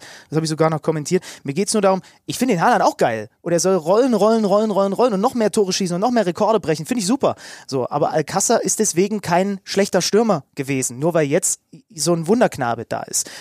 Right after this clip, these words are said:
Und das kommt mir manchmal, auch wenn ich so ein bisschen in der Rückbetrachtung mir das anschaue, ähm, was da manchmal geschrieben oder gesagt wird, das,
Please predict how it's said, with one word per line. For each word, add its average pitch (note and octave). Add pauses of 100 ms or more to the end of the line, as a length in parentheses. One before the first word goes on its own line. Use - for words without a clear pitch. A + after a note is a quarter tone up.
Und -
das -
kommt F#3+
mir F#3
manchmal, F3
auch D3+
wenn E3
ich D3+
so D#3
ein D3
bisschen -
in F3+
der D#3+
Rückbetrachtung F3+
mir D#3+
das E3
anschaue, E3 (380)
ähm, D3
was C#3+
da D#3+
manchmal D#3
geschrieben G3
oder F#3
gesagt E3
wird, G3
das, -